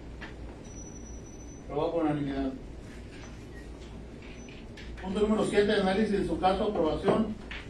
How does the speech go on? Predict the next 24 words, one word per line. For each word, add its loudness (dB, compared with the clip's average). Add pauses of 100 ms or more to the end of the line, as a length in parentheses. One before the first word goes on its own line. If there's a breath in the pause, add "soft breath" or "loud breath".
para 8
dar 8
en 6
donación 4
un 2
aparato 6
de 4
refrigeración 2
de 2
cinco 0
toneladas 6
por -2
parte 4
del 4
H 2
Ayuntamiento 0 (340)
a 8
favor 6
del 2 (320)
Instituto 4
Nacional 4
de 2
Suelo 6
Sustentable 4